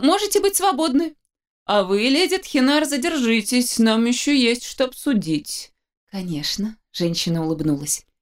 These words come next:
«И Вилай, надеюсь, что в этот раз застану дома тебя, а не сообщение от Ленары Дорин». Она так укоризненно на меня посмотрела, что стало жутко совестно за побег на свою первую дуэль.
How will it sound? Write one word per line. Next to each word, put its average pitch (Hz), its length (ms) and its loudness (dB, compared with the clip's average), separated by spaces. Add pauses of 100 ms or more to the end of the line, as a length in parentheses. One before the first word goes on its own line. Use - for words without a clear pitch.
(180)
«И 190 140 0
Вилай, 190 380 2
надеюсь, 160 420 0
что - 200 -2
в 196 80 -2
этот - 260 0
раз 147 180 -2
застану 196 480 0
дома 190 280 2
тебя, 196 580 -2 (200)
а 170 100 -2
не 175 140 2
сообщение 170 720 0
от 147 100 -10
Ленары 165 420 -2
Дорин». 135 480 -4 (680)
Она 214 360 0
так 160 300 -2
укоризненно 147 680 0
на 135 100 0
меня 139 260 2
посмотрела, 147 800 -2 (360)
что - 220 -8
стало 208 340 0
жутко 240 320 -2
совестно 175 560 0
за 151 120 -2
побег 165 540 -2 (180)
на 180 80 -2
свою 180 320 0
первую 185 440 -2
дуэль. 165 400 0